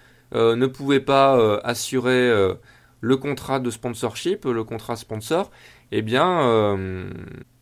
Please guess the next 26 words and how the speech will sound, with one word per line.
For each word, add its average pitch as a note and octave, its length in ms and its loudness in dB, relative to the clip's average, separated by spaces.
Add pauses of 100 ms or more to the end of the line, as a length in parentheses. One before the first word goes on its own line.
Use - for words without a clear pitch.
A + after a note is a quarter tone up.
(200)
eh G#2+ 100 -8
bien, A2+ 180 -6
tout B2 80 -14
simplement, A2 400 -4
ils A#2+ 160 -4
ont G#2 60 -6
pris - 180 -8
la B2+ 80 0
décision G#2+ 340 -6
de C3+ 60 -6
pas B2+ 100 -2
continuer A2+ 340 -6
avec A#2 200 -2
Maldonado, G#2+ 560 -2
qui, A#2+ 440 -4
euh, G2 80 2
voilà, G#2+ 360 -2
qui, G2+ 320 -12
qui - 160 -8
était A2+ 240 -4
dans A2 260 -2
un G#2 60 -2
baquet G2+ 340 -2
parce - 220 -8
que, C3 100 0
euh, A2+ 300 4